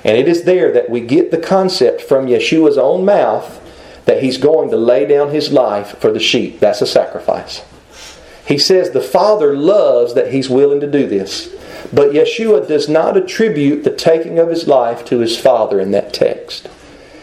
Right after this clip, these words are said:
He does say, "I lay my life down on my own," and there's an understanding to that.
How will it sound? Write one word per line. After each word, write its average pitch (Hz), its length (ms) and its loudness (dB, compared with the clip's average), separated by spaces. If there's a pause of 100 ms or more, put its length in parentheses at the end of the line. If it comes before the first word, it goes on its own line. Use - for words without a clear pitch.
(220)
He 135 160 0
does 131 380 0
say, 139 400 0
"I 123 160 2
lay 135 320 2
my 147 180 0
life 131 420 0
down 113 240 2
on 113 140 -2
my 110 220 0
own," 135 460 0 (640)
and 90 120 -8
there's 95 160 2
an 104 120 0
understanding 135 580 0
to 101 60 -2
that. 95 400 -2